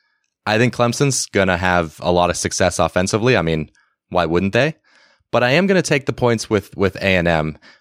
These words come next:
really just because that's a lot of points to give a great coach like Jimbo Fisher. And Kellen Mond, he was incredible in this game last year.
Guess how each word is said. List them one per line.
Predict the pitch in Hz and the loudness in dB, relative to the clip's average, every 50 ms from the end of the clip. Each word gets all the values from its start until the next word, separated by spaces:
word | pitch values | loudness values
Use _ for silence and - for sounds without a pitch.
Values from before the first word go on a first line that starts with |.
| _ _ - | _ _ -4
really | 120 160 208 220 220 160 | 0 2 2 4 2 2
just | 147 151 - - | 0 -2 -2 -2
because | 131 120 - 120 113 107 95 - - - _ _ _ - | -2 0 2 2 2 2 0 -2 -4 -8 _ _ _ 0
that's | 98 92 - - - - - - | 0 0 0 -2 -4 -4 -4 -2
a | 98 95 | -2 0
lot | 92 92 92 | 0 0 0
of | 90 | -2
points | - - 95 98 107 - - | -2 -2 -2 -2 -2 -2 -4
to | - 90 | -6 -2
give | 85 92 92 87 80 80 - - | 0 0 0 0 -2 -6 -12 -8
a | 80 87 | -8 -6
great | 78 92 92 87 - | -2 -2 -2 -2 0
coach | - 98 90 - - | -2 -2 -2 0 0
like | 87 85 80 | -2 -2 -2
Jimbo | - 92 85 85 82 | -2 -2 -2 -2 -2
Fisher. | - - 107 104 - 113 107 104 - _ _ _ _ _ _ _ _ _ _ | 0 -2 -2 0 0 0 -2 -2 -4 _ _ _ _ _ _ _ _ _ _
And | - 127 123 | -2 -2 0
Kellen | - 180 185 175 151 | 0 2 2 2 2
Mond, | 147 170 151 82 69 - - - _ _ | 2 2 2 0 -2 -4 -10 -16 _ _
he | _ - 110 | _ 0 2
was | 113 113 110 101 - - | 2 2 2 0 -2 -4
incredible | - 104 101 - - - 113 113 127 127 135 135 | -2 -2 -2 -2 -2 -2 -2 0 2 2 2 2
in | 135 | 2
this | 139 127 - | 0 -2 -2
game | - 139 135 135 | 0 0 0 2
last | 120 98 92 90 - - - | 2 2 0 0 -2 -2 0
year. | 90 87 87 90 92 | 2 2 2 2 0